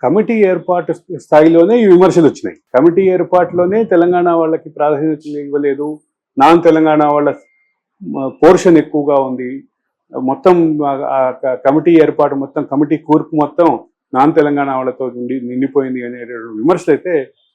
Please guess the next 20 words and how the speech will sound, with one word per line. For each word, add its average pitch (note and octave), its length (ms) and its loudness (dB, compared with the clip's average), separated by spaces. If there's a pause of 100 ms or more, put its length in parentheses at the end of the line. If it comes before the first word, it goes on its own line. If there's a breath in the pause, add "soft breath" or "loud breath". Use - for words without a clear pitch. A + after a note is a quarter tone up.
ఖచ్చితంగా C3 340 -4
ఉన్నాయి. G#2+ 400 -8 (380)
ఈ C3 60 -2
విమర్శలు E3 520 0
అనేది F3 260 0
ఎప్పుడు E3+ 220 0
ఉండేవి D#3 360 4
అని C#3 180 -4 (200)
కొట్-, B2 280 -4
కొట్టిపారేయకుండా, C#3+ 840 -2 (320)
తెలంగాణలో F3+ 920 -2 (320)
దాదాపు E3 340 2
పద్నాలుగు D#3 400 0
సంవత్సరాల C#3+ 400 -8
తర్వాత C3+ 380 -4
ఇస్తున్నటువంటి B2+ 840 -12
ఈ A#2+ 40 -2
అవార్డ్స్కి B2+ 520 -4
సంబంధించినటువంటి A#2 840 -14
అంశంలో D3 540 -4